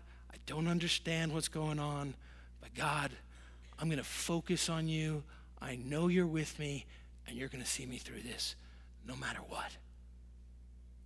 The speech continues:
It's only two kinds of people. Complainers or worshipers. Complainers, their problems overwhelm them.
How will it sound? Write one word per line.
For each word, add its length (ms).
It's 120
only 120
two 140
kinds 260
of 60
people. 340
Complainers 840
or 80
worshipers. 520
Complainers, 840
their 120
problems 640
overwhelm 640
them. 200